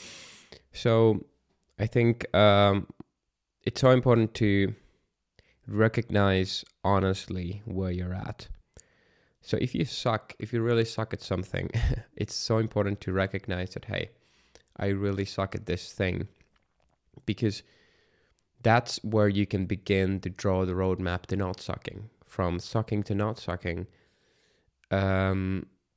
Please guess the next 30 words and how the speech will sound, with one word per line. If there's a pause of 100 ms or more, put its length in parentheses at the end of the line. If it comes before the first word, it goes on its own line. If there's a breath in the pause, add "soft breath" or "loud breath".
(360)
you
need
to
first
find
out
where
you
are. (960 soft breath)
Then
you
need
to
find
out
what
you
need
to
learn
in
order
to
get
from
this
place
to
that
place.